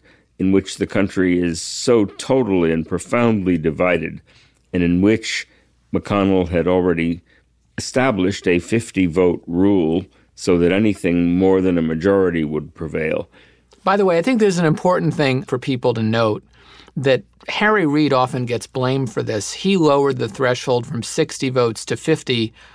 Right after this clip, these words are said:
Speaker 2: for lower court judges, appeals court
Speaker 1: Right.
Speaker 2: judges and district court judges. But it was McConnell who changed the rule so that Supreme Court justices could not be filibustered.
Speaker 1: That's right. And when you are dealing with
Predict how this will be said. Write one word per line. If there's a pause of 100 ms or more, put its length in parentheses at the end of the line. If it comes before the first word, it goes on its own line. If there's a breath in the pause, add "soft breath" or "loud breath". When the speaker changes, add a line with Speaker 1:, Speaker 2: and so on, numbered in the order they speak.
(120 soft breath)
Speaker 2:
for
lower
court
judges,
appeals
court
Speaker 1:
Right.
Speaker 2:
judges
and
district
court
judges. (280 loud breath)
But
it
was
McConnell
who
changed
the
rule (300 soft breath)
so
that
Supreme
Court
justices
could
not
be (120)
filibustered. (460)
Speaker 1:
That's
right.
And
when
you
are
dealing
with